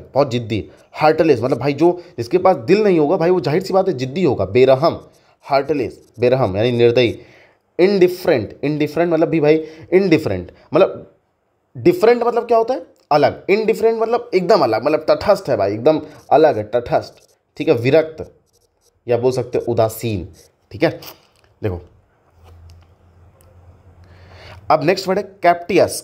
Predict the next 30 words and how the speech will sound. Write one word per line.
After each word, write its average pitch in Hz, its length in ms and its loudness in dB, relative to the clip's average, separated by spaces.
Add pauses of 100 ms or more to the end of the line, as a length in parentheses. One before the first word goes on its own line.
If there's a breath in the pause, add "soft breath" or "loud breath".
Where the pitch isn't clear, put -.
कैप्टियस, 151 440 2
but 151 160 -4
कैप्टियस 185 240 -2
मतलब 202 180 -2
क्या 202 100 2
होता 196 120 0
है 196 60 -2
दोस्तों? 190 220 -4
मतलब - 420 0
देखो 160 180 2
इस 156 160 -8
तरह 202 100 4
मतलब 190 220 0
कैप्टियस 196 260 -2
मतलब 233 220 -2
इरिटेट 190 420 0
टाइप 107 180 0
का, - 140 -6 (600)
इरिटेट 180 420 2
टाइप 135 160 0
का 113 80 -4
साउंड 104 280 -8
आता 92 140 -8
है 120 40 -8
कि 123 40 -16
भाई 160 120 -4
चिड़चिड़ा, 135 520 0 (2750 soft breath)
ठीक 180 100 4
है। 147 80 4 (120)
फ्रेटफुल, 180 760 0